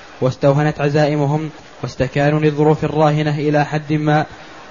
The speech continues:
رأى أن الوقت قد آن لأن يأخذ من بني لحيان ثأر أصحابه المقتولين بالرجيع، فخرج إليهم في ربيع الأول أو جماد الأولى من السنة السادسة من الهجرة في مائتين من أصحابه، واستخلف على المدينة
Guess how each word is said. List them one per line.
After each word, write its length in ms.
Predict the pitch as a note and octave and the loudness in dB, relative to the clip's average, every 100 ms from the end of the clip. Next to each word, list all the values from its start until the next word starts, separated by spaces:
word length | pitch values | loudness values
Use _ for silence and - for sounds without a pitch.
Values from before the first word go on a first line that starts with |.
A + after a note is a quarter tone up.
| - | -2
رأى 320 | A#2+ C#3 C3+ | 0 2 0
أن 160 | D3 | -2
الوقت 380 | C#3+ D3 D3+ - | 0 2 2 -2
قد 240 | D3 C#3+ C#3+ | 0 0 0
آن 280 | D3+ D3+ | 0 0
لأن 640 | D3+ D3+ D3+ - - D#3+ D#3+ | 0 0 -2 -2 -4 -4 -2
يأخذ 480 | D#3+ E3 D#3 D3+ D3 | -2 -2 0 2 2
من 200 | D3+ D3 | 0 -2
بني 340 | D#3 D3+ D3 | -2 0 -2
لحيان 440 | C#3+ D#3 D3+ D3+ C#3+ - - - | 0 2 0 0 -6 -14 -20 -8
ثأر 360 | D3+ C#3+ D3 D3 | -2 0 2 0
أصحابه 500 | D3 - D3+ D3 D3 | 0 0 0 0 0
المقتولين 680 | D3+ D#3 D3 - D3+ D3+ D3 | -2 -4 -4 2 2 4 0
بالرجيع، 500 | D3 D3 D3 D#3 C#3 - - - - - | 0 0 0 -2 -4 -12 -20 -20 -14 -10
فخرج 380 | C3 C#3 C#3 | -4 -2 0
إليهم 400 | D3 D3+ C#3+ D3 | 0 2 0 -2
في 140 | D3 D3+ | -2 -2
ربيع 340 | C#3 D3 C#3+ | 0 0 0
الأول 500 | D3 C#3+ D3+ D3+ D3+ - | 0 2 4 4 0 0
أو 140 | C#3+ | 0
جماد 340 | C#3 D#3 D#3 C#3+ | 2 2 2 2
الأولى 500 | C#3+ D3+ C#3+ C#3+ C3+ - - - - | 4 4 4 0 -2 -8 -20 -18 -6
من 140 | C#3 | -4
السنة 300 | C3+ - C#3 C#3+ | -4 -4 -4 -4
السادسة 580 | C#3 D3+ D3 D3 C#3 | -2 0 0 0 -2
من 140 | D3 D3 | 0 2
الهجرة 420 | D3+ D3 D3 C#3 - - - - | 2 2 2 0 -4 -20 -20 -12
في 100 | C#3 | -6
مائتين 560 | C3+ C#3 C#3 D3 D3 D3 | -2 0 0 0 0 -2
من 140 | D3 | -2
أصحابه، 520 | C#3+ - - D3 D3 C#3+ - - - - | -4 -4 0 2 2 0 -6 -20 -12 -4
واستخلف 560 | B2+ - C3+ D3 C#3+ | -4 -2 -2 0 0
على 300 | C#3+ C3+ C#3+ | 0 0 0
المدينة 400 | C#3+ C#3+ C#3+ D3 | 0 0 0 -2